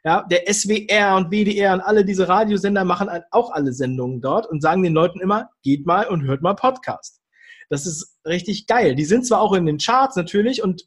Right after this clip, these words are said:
ähm, einige sagen, „Oh, die nehmen uns hier die Plätze weg“, aber in Wirklichkeit passiert genau, äh, schließt sich da wiederum der Kreis. Die Leute kommen dahin, denken,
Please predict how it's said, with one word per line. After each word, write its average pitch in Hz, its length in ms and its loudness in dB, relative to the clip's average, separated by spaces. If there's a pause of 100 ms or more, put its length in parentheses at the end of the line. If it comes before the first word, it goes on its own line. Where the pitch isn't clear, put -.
ähm, 175 180 0
einige 190 320 2
sagen, 185 200 0
„Oh, 226 120 6
die 190 80 0
nehmen 202 160 2
uns 185 120 0
hier 185 100 -2
die 156 80 -8
Plätze 208 400 -2
weg“, 190 220 -2
aber 180 180 0
in 170 160 -4
Wirklichkeit 220 720 -2 (640)
passiert 214 400 -2
genau, 180 560 4
äh, 185 220 -10
schließt 220 220 -6
sich 185 100 -8
da 185 120 2
wiederum 180 280 0
der 165 100 2
Kreis. - 320 -4
Die 180 140 0
Leute 175 240 0
kommen 208 360 2
dahin, 190 380 2
denken, 202 260 0